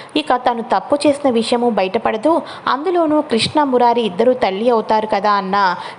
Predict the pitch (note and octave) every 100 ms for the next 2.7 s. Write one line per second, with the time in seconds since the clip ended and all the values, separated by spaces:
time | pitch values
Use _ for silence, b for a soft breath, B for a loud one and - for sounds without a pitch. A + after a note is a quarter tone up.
0 | - D#4+ - G4 D4+ B3+ A#3 F#3 G3 C4
1 | - C4 C4 G#3 F#3+ A#3+ A#3+ A3+ G#3+ G3+
2 | F3+ G3+ G3 G3 D4 A#3